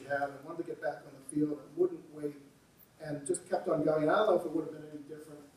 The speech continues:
if she had done it differently. I think it would have been. She certainly feels that way. But when I say that this is a, a particularly sad case, it's not a singular case, because <coughs> I wrote this,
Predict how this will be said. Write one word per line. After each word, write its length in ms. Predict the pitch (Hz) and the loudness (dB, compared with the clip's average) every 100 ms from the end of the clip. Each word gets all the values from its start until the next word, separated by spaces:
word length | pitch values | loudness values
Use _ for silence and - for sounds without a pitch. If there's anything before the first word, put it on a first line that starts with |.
| - - _ - - | -20 -20 _ -20 -12
if 160 | 143 - | -10 -6
she 60 | |
had 180 | 151 151 | -4 -2
done 140 | 160 160 | 0 0
it 120 | - | 2
differently. 360 | 165 160 160 147 | -2 -2 -4 -6
I 40 | |
think 220 | - 180 - | -4 -6 -6
it 100 | 147 | -8
would 120 | 143 | -8
have 100 | 139 143 | -8 -12
been. 80 | - | -10
She 80 | - | -4
certainly 360 | - - 151 - | 0 0 -2 -8
feels 220 | 147 - | -8 -8
that 200 | - 131 - | -6 -6 -6
way. 140 | - - - - _ _ _ - | -14 -14 -20 -20 _ _ _ 2
But 360 | - 180 - - - _ _ | 6 6 4 -8 -20 _ _
when 180 | 185 202 | 2 4
I 40 | |
say 260 | 226 240 220 | 6 8 8
that 140 | - | 8
this 180 | 190 - | 6 4
is 240 | 165 151 - - - - - | 2 -2 -12 -16 -20 -20 -6
a, 40 | 156 | -2
a 280 | 147 - - | -2 -4 -10
particularly 500 | - - 208 202 170 | -14 -18 2 6 6
sad 300 | 185 165 - | 6 0 2
case, 200 | 170 - | 0 -2
it's 160 | - | -8
not 220 | 185 202 | -8 -4
a 60 | 214 | -4
singular 440 | - 185 - - | 2 2 2 -2
case, 480 | - - - - - - _ _ - - - | -6 -12 -18 -20 -20 -20 _ _ -20 -20 -8
because 640 | 160 - 160 160 156 - - | -8 0 2 2 0 -2 -6
<coughs> 60 | - - - - - | 0 2 2 2 10
I 340 | 208 202 - | 12 10 6
wrote 240 | 180 208 196 | 4 4 2
this, 140 | - | 0